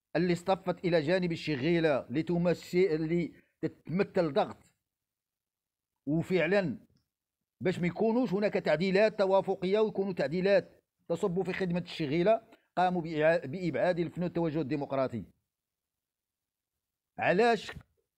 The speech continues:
علاش قاموا بإبعاد وبإقصاء الفنون التوجه الديمقراطي؟ لأن هناك تعديلات كانت تطالب بها، ير-،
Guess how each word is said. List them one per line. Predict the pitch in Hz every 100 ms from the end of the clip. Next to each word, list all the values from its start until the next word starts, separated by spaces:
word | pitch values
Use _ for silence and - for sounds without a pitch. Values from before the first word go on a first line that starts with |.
| -
علاش | - 208 -
قاموا | 190 196 190
بإبعاد | 175 185 160 143 139 165 123 - _ -
وبإقصاء | 143 165 165 - 175 170
الفنون | 135 165 147 117 -
التوجه | - 156 131
الديمقراطي؟ | 127 139 139 139 123 95 _ _ _ _ _ _ _ -
لأن | 175 196 - 247 233 220
هناك | 196 190 208 233 -
تعديلات | 180 180 147 190 208 233 185
كانت | 190 180 175
تطالب | 170 175 175 165
بها، | 175 190 226 226 - _ _ _ -
ير-، | 165 208 202